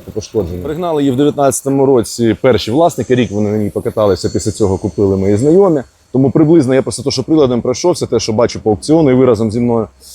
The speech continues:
Капот, куточок шпакльований ось тут. Е, ліва сторона фарбована вся.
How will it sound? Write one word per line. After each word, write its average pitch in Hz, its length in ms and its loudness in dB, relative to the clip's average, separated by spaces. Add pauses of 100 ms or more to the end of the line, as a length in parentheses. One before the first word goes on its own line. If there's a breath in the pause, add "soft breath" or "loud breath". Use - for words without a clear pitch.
(180 loud breath)
Капот, 156 360 0
куточок 123 480 -2
шпакльований 113 600 0
ось 127 240 -2
тут. 123 260 -4 (560)
Е, 107 100 2
ліва 147 240 2
сторона 139 380 0
фарбована 127 520 0
вся. 113 460 -2